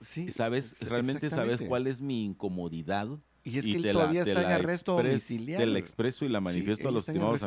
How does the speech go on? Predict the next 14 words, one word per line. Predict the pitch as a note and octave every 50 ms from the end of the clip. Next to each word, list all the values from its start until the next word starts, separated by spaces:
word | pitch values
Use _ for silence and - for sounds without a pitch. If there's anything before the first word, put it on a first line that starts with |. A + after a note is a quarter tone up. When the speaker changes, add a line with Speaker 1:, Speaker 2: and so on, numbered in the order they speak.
| F#2+ G#2+
Speaker 2:
amigos | A2+ A#2+ C3 A2
Speaker 1:
domiciliario. | G2 F#2+ G2 G2+ A2+ A#2+
Speaker 2:
oyentes | - C#3+ C3 - - -
y | G#2 -
televidentes, | - F#2 F2 E2+ E2 E2+ F2 F#2 G2+ G#2 G#2 - C3 B2+ - - - - _ _ - - - - - _ _ _ _ _
es | - A2+ B2 A#2+ - - - - - _ _ _ _
que | - - G#2 G2 G2 F#2+ F#2+ - - -
resulta | G2+ G#2+ A2 A2+ G#2+ G2+ - - - E3+ F3+ E3 - - A2 A2 G#2 - _ _
que | - - G#2+
la | G2+ G2+ G2 G#2
ley | A2 A#2 C3+ D#3 E3 D#3+ D#3
dice | C3+ D#3 D3+ - - C#3
una | C3+ C3+ C3+ C3+
cosa, | - D#3+ D#3+ D3 - G2 -